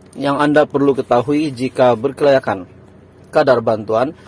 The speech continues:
amount tuntutan R M satu ribu bagi setiap individu yang layak, tarikh tuntutan, skim khairat kematian S K K mulai lima belas April,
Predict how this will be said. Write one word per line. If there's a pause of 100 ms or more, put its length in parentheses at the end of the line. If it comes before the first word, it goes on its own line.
(340)
amount
tuntutan
R
M
satu
ribu (600)
bagi
setiap (120)
individu
yang
layak, (800)
tarikh (120)
tuntutan, (400)
skim
khairat
kematian
S
K
K
mulai
lima
belas
April,